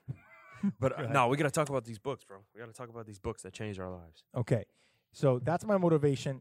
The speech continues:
Speaker 2: Anyways, health and wellness. For those of you that are struggling, just do it. Get up and go, "Oh, well, I, you know, I can't."
Speaker 1: I'm
Speaker 2: Okay.
Speaker 1: tired.
Speaker 2: That's your first thing. Stop that. Okay? You know what I mean? That's your first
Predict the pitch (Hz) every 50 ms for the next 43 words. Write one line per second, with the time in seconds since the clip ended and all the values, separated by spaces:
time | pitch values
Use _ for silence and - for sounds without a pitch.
0 | _ - 165 160 151 139 131 123 - _ _ - - 180 180 - 202 175 151 151
1 | 147 147 147 147 143 139 - - _ _ _ _ _ _ _ _ _ - 139 131
2 | 143 165 170 151 165 151 147 151 147 147 147 135 127 - - - - 147 139 131
3 | 131 135 135 131 131 120 117 _ _ _ _ _ - 202 220 - - - 110 107
4 | 101 - _ _ _ _ _ _ _ _ _ _ _ _ _ _ - 202 208 180
5 | - 127 113 - - - 117 131 120 117 117 120 120 117 120 - 127 139 - -
6 | 127 135 147 160 165 - - 175 156 - - - - 143 143 143 135 127 120 _
7 | - 131 - - 135 123 139 143 139 139 131 113 98 95 156 143 - 180 143 -
8 | 175 165 147 - - 220 208 156 110 - _ - - - 214 233 - - 180 107
9 | 95 - _ _ _ _ _ _ _ _ _ _ _ _ _ _ _ _ _ _
10 | _ _ _ _ _ _ _ _ _ _ _ _ _ _ _ - 139 143 196 240
11 | 233 - _ _ _ _ _ _ _ - 151 170 233 254 247 233 233 247 269 285
12 | 240 _ _ _ _ _ - - 175 190 - - 175 147 - - - 214 220 240
13 | 285 262 - -